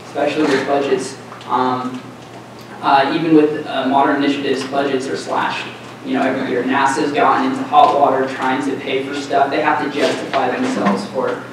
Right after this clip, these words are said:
you know, exploring, you know, uh, the universe. Um, and, and there's, there's, there's good arguments on both sides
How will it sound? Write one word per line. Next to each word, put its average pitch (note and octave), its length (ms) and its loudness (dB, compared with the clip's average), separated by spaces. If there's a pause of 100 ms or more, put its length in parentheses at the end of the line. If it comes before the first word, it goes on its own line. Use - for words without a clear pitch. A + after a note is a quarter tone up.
(160)
you C3+ 100 -2
know, B2+ 140 0
exploring, B2 680 -2 (340)
you C3 120 0
know, B2+ 280 -2 (280)
uh, - 280 0
the C3 60 -2
universe. B2+ 640 0 (260)
Um, - 480 -2 (480)
and, C3 380 2
and C#3 180 -2
there's, D#3 300 4
there's, E3 360 4
there's F3 200 2
good G#3 140 10
arguments D3 580 8
on C#3 220 0
both D3 240 6
sides B2+ 460 2